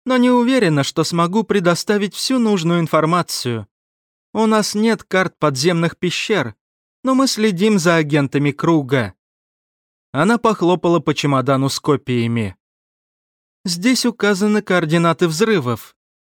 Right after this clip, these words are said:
Если сравним с координатами появления агентов, то сможем приблизительно определить, где вход на их испытательный полигон».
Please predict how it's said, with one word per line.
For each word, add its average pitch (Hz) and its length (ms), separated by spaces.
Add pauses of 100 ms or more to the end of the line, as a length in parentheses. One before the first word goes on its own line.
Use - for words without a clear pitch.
(320)
Если 220 360
сравним 175 480
с - 100
координатами 156 760
появления 151 720
агентов, 139 960 (1300)
то 180 120
сможем 202 460
приблизительно 190 800
определить, 185 720 (340)
где 185 280
вход - 360
на 175 160
их 175 160
испытательный 147 720
полигон». 143 760